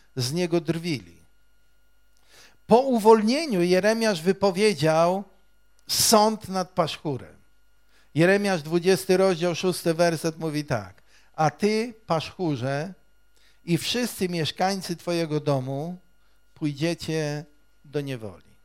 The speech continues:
A więc jest wypowiedziany konkretny sąd. Jeremiasza ogarnęła ciemność.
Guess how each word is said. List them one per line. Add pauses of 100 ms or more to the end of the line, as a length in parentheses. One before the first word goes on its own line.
(840)
A
więc
jest
wypowiedziany
konkretny
sąd. (520)
Jeremiasza
ogarnęła
ciemność.